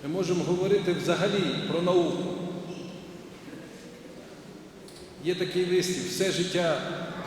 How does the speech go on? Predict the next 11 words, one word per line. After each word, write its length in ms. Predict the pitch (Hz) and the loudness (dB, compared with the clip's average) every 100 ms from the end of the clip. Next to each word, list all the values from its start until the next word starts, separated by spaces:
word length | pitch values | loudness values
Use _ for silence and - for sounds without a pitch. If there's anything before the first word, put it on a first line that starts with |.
| - | -2
живи 220 | 160 175 | 0 2
і 220 | 208 220 | 2 2
все 240 | - - 175 | -2 0 0
життя 280 | 151 - 160 | 0 2 2
навчайся». 600 | 156 131 151 110 - - - - - - - - - - - - - - - - - - - - - - - - - - - - - - 117 | 2 2 2 0 -2 -4 -6 -8 -10 -12 -12 -14 -16 -16 -18 -18 -20 -20 -20 -20 -20 -18 -18 -18 -18 -18 -18 -18 -18 -16 -16 -16 -16 -12 -8
Людина 340 | 156 202 214 196 | 0 2 4 4
пізнає 600 | 208 180 180 185 208 202 | 4 2 2 4 4 4
світ 440 | - 175 233 247 - - - - - | 4 0 0 0 -2 -4 -6 -8 -4
постійно. 720 | 185 180 - 240 208 147 113 - - - - - - - - - - - - - - - - - - - - - - - - - - - - - - - - - - - - - - - - | -2 -2 -2 0 2 2 2 -2 -4 -6 -8 -10 -10 -12 -12 -12 -14 -14 -16 -16 -16 -16 -16 -18 -18 -18 -18 -18 -18 -18 -18 -18 -18 -20 -20 -20 -20 -20 -20 -20 -20 -20 -20 -20 -20 -16 -4
А 80 | |
один 300 | 147 165 190 | -2 0 0